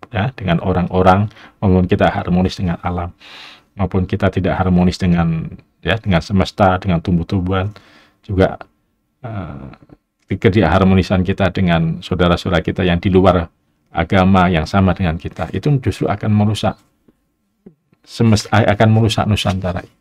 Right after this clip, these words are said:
Sekali lagi, kita harus jaga surga yang diwariskan oleh Allah Subhanahu wa Ta'ala, yang itu tempat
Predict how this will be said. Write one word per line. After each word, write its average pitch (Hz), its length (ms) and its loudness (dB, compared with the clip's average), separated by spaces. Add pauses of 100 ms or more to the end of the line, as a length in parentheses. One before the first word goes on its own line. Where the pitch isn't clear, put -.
(420)
Sekali 95 240 2
lagi, 92 220 4 (580)
kita 107 240 2
harus 101 240 0
jaga - 480 -6
surga - 640 -2
yang 82 160 -2
diwariskan 80 640 -4
oleh 76 240 -4 (480)
Allah 95 240 2
Subhanahu 82 640 0
wa 73 80 -2
Ta'ala, 78 400 -6 (1200)
yang 82 160 -2
itu 85 160 -2
tempat 90 400 2